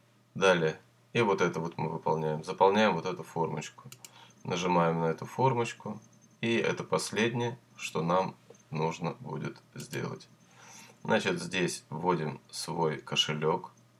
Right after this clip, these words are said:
My Ether Wallet желательно. А, далее здесь вводим телефон, который мы вводили на стадии регистрации. Сюда вводим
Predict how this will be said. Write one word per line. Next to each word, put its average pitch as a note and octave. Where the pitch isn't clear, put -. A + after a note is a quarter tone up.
My G#2
Ether G#2
Wallet G#2+
желательно. G2+
А, D#2
далее D#2+
здесь D#2+
вводим D#2
телефон, G2+
который G#2+
мы G#2
вводили G2+
на F#2+
стадии F#2
регистрации. F#2
Сюда F#2
вводим D#2+